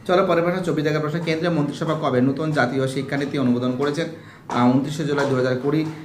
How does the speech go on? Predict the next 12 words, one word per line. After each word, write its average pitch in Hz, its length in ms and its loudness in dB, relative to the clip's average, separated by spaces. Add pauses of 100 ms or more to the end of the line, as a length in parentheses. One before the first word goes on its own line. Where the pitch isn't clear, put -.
(160)
পঁচিশ 160 200 -4
দাগের 160 180 0
প্রশ্ন, 123 260 0
ভারত 135 260 0 (100)
কত 151 280 -2
সালে 143 320 0
সুস্থায়ী 143 440 -2
উন্নয়নের 135 440 2
জন্য 127 160 0
দু 120 140 0
হাজার 139 240 -2
তিরিশ, 143 320 -2